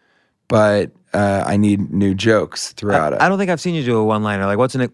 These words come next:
Speaker 2: for you, what's an example one-liner?
Speaker 1: Um, the, the one that I do kind of to warm the audience up into it is like,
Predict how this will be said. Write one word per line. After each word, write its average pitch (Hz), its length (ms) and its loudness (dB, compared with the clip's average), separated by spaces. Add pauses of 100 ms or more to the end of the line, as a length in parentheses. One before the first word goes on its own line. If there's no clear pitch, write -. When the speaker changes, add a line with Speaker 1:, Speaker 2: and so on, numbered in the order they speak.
Speaker 2:
for 127 140 0
you, 135 140 4
what's 120 160 0
an 120 80 -2
example 107 340 -2
one-liner? 95 560 -2 (1500)
Speaker 1:
Um, 123 800 2 (800)
the, 120 540 4 (400)
the 120 100 2
one 143 180 2
that 147 100 2
I 139 100 2
do 123 180 -4
kind 117 220 -2
of 107 60 0
to 104 60 -2
warm 110 320 -2
the 110 100 -2
audience 104 340 -2
up 104 180 0
into 104 320 -2
it 95 80 0
is 92 200 -4
like, 87 420 -4